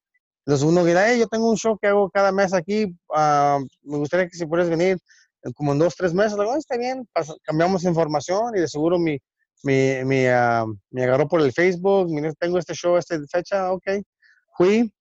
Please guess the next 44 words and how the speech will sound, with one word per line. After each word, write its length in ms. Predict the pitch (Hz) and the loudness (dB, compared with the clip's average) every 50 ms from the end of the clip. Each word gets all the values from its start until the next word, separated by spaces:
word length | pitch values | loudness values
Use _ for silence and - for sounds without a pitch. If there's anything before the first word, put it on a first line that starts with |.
| _ _ _ _ _ _ _ _ _ - | _ _ _ _ _ _ _ _ _ -6
y 100 | 147 120 | -6 -6
pues 240 | - 117 117 117 135 | -4 -4 -2 0 0
en 80 | 139 135 | 0 0
Sacramento, 760 | - 175 - - 160 160 170 185 214 196 - 202 185 165 | 0 0 0 0 0 2 2 2 0 0 2 2 2 2
son 220 | 135 - 156 151 151 - | 0 -2 -4 -8 -6 -6
como 300 | - 170 165 151 139 131 | -4 -2 0 0 0 0
s-, 280 | 120 107 - - - - - 131 123 120 - _ | -2 -4 -10 -16 -18 -18 -18 -18 -18 -18 -18 _
seis 260 | - 156 160 - - | -4 -4 -2 0 2
horas 220 | 165 170 170 147 | 2 2 2 2
donde 200 | 151 151 147 139 | 0 0 2 2
yo 120 | 147 156 156 | 2 2 4
vivo. 380 | 180 202 196 175 151 147 135 _ _ _ _ _ _ _ _ _ _ _ _ _ - | 2 2 2 2 2 0 -2 _ _ _ _ _ _ _ _ _ _ _ _ _ -4
Y 80 | 135 | 0
le 60 | 135 139 | 2 2
decía, 200 | 147 135 147 175 | 2 2 2 2
"Yo, 140 | 196 208 202 | 2 4 4
yo 140 | 196 196 180 | 2 2 0
te 100 | - 196 | 0 2
agarro 380 | 196 190 190 190 185 190 190 | 2 4 4 4 2 2 2
un 80 | 190 185 | 2 2
lugar 320 | 180 175 165 170 180 180 175 | 2 2 4 4 2 2 0
y 60 | 170 | -2
todo, 240 | - 180 180 180 165 | -2 0 0 2 2
¿verdad?". 320 | 170 175 175 175 175 170 160 160 147 143 | 2 0 0 0 0 -2 -4 -6 -6 -4
Y 300 | 139 135 135 127 120 120 | -4 -2 -2 -4 -4 -4
creo 160 | - 156 151 | -4 -6 -2
que 120 | - 185 165 | 0 0 0
el 60 | 127 | 0
club 220 | 135 156 175 170 170 | 0 0 0 2 2
le 60 | 170 | 2
ayudaba, 420 | 151 143 139 147 156 175 196 202 - _ _ _ _ _ _ _ _ _ _ | 2 4 4 2 2 2 0 -2 -4 _ _ _ _ _ _ _ _ _ _
pero 140 | 143 135 131 | 0 0 2
en 80 | 135 | 2
vez 180 | 139 160 180 180 | 2 2 2 2
de 100 | 175 185 | 2 2
un 180 | 185 190 190 190 | 2 4 4 2
hotel 360 | 190 165 160 190 190 190 180 | 2 0 0 0 0 0 0
cerca 340 | - - 190 175 170 202 190 | 0 0 -2 0 0 0 0
del 120 | 175 180 160 | 2 0 0
club 340 | - - 196 202 214 202 170 | 0 0 2 2 2 2 2
de, 240 | 170 165 156 151 143 | 2 2 2 2 2
de 100 | 139 135 | 0 -2
cinco 280 | - 185 196 185 202 | -2 -2 -2 0 -2
estrellas, 520 | 180 - - 202 220 247 269 247 - - | -2 0 2 2 2 2 0 -2 -6 -12